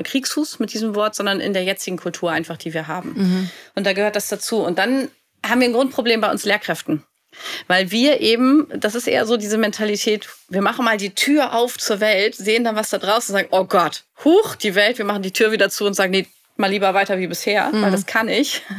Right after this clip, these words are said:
Speaker 1: <laughs> Alles andere habe ich ja nicht gelernt. Und wir ziehen uns oft so ein Schneckenhaus zurück. Und dann passiert es, dass man analogen Unterricht einfach mit dem Tablet aufhübscht und das war's. Das kann
Speaker 2: Mhm.
Speaker 1: nicht sein. Das heißt,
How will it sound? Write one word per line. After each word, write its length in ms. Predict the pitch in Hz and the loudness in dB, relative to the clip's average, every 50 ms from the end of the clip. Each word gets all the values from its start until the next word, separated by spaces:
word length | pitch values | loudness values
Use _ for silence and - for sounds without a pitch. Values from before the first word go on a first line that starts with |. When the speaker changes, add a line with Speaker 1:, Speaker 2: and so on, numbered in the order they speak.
| 190 185 - - | -8 -6 -6 -6
Speaker 1:
<laughs> 360 | - - - - - - - - | -6 -6 -6 -4 -4 -4 -4 -4
Alles 220 | - 202 190 - | -2 -2 -2 0
andere 220 | - 202 214 185 | -2 0 0 0
habe 100 | 202 185 | 0 0
ich 60 | 190 196 | 0 0
ja 60 | 180 | -2
nicht 140 | 180 175 - | -2 0 -2
gelernt. 480 | 180 175 170 165 160 160 190 254 254 - - - - - - - - - - _ _ | 0 2 2 2 2 0 -2 -4 -6 -10 -18 -20 -20 -20 -18 -18 -18 -20 -20 _ _
Und 120 | - 196 175 | -4 -2 0
wir 120 | 214 214 | 0 -2
ziehen 240 | - - 294 294 269 | 0 0 2 4 4
uns 140 | 262 254 - | 2 2 0
oft 180 | - - - | -4 -4 -2
so 80 | - 214 | -4 -2
ein 60 | 208 | -2
Schneckenhaus 640 | - - - 220 - - 175 170 160 - 160 - - | -2 -2 -2 -4 -4 -4 -4 -2 -2 -2 -2 -4 -6
zurück. 240 | - 151 165 156 - | -6 -4 -4 -4 -2
Und 80 | 175 175 | -2 -2
dann 140 | 175 170 | -2 -2
passiert 380 | 175 220 208 - - 226 220 - | -2 -4 -6 -2 -2 -2 -2 -2
es, 120 | 202 - | -6 -8
dass 160 | - 202 - - | -8 -8 -4 -4
man 140 | 196 - | -4 -2
analogen 440 | - - 185 180 185 190 196 196 214 | -2 -2 -2 -2 -2 -2 -4 -4 -4
Unterricht 460 | - - 202 185 - 180 180 180 180 | -4 -4 -4 -4 -2 -4 -4 -4 -2
einfach 300 | - - 180 175 190 180 | -2 -2 -2 -2 -4 -4
mit 100 | 175 180 | -4 -4
dem 100 | 180 180 | -4 -4
Tablet 340 | 170 - 202 202 214 202 - | -2 -2 -4 -2 -4 -4 -4
aufhübscht 480 | - - 185 185 - 196 185 - - - | -2 -2 -4 -2 -4 -6 -6 -6 -8 -4
und 160 | - 175 165 | -4 -4 -4
das 140 | - 165 - | -4 -4 -4
war's. 300 | - - - - - - | -4 -4 -4 -6 -10 -10
Das 160 | - - - | -8 -4 -2
kann 160 | 208 190 185 | 0 0 0
Speaker 2:
Mhm. 60 | 190 | 0
Speaker 1:
nicht 80 | 160 - | -2 -2
sein. 340 | - 151 131 131 - 170 - _ - - - - - - - - - - | -2 -2 -2 -2 -4 -6 -10 _ -20 -20 -18 -16 -14 -14 -14 -12 -10 -8
Das 100 | 185 - | -2 -2
heißt, 280 | 208 202 - - - | -2 -2 -2 -8 -18